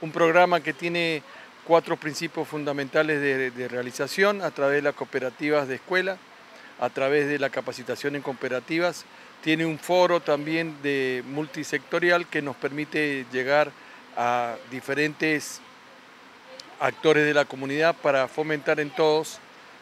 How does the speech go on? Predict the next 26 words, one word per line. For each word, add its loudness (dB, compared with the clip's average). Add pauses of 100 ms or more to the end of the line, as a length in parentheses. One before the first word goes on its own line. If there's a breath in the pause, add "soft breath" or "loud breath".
(120)
la 2
situación -2 (640)
del 0
cooperativismo. -6 (140)
Y -10
también -4
tiene -2 (520 loud breath)
la -2
posibilidad 0
de -2
capacitación -2 (180)
en -6
todas 6
las -2
cooperativas. -8
Estamos 0
dentro 0
de 0
uno 0
de 4
los -2
brazos 0
de 0
este -8
ser -2
cooperativo, -2